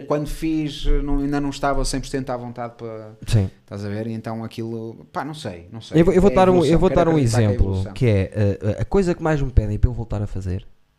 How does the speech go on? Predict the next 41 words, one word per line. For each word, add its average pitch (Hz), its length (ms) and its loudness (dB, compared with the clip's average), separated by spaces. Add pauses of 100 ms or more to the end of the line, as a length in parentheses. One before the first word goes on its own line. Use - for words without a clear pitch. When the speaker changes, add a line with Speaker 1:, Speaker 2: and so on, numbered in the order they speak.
(120)
Speaker 2:
quase 185 220 -8
toda 175 180 -8
a 127 40 -2
gente, 113 240 -8 (380)
é 117 80 -6
o 120 40 -8
Minimamente 127 400 -6
Conhecidos. - 360 -10 (460)
Mas 123 180 2
eu 175 60 0
decidi, 110 600 -4
desde 127 360 2
sempre, 95 420 -2 (640)
que 131 160 0
o 147 100 0
Minimamente 139 400 0
Conhecidos 135 300 -12
só 147 100 -4
ia 143 160 0
ser 117 380 0 (340)
duas 135 340 -2
seasons, 101 380 0 (120)
porque - 180 6
eu 160 100 6
acho 139 160 6
que 156 60 2
é 151 40 6
uma 143 100 2
ideia 117 260 6
curta, 139 440 2 (120)
que - 80 6
afunila 135 680 4
e 135 100 -2
que - 80 0
se 151 100 4
eu 160 60 6
der, 139 200 4 (120)
é 131 80 0
tipo - 200 2
leite 143 120 2
condensado. 151 600 2